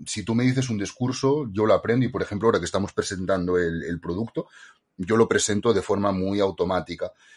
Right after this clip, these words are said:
Si, por ejemplo, necesito un proceso creativo, eso sí que requiere de un mimo especial.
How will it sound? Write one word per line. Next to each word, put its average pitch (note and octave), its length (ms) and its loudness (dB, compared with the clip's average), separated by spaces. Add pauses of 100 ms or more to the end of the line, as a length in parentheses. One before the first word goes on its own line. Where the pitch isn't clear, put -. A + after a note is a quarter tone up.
(140)
Si, A2+ 160 -4
por A2+ 140 2
ejemplo, B2 320 2
necesito C3+ 460 2
un A#2 120 0
proceso B2 400 2
creativo, B2 580 4 (240)
eso B2+ 220 -2
sí B2+ 120 -4
que A#2 120 4
requiere G#2+ 460 2
de F#2+ 100 0
un F#2+ 240 0
mimo D#2+ 360 -4
especial. E2+ 520 -4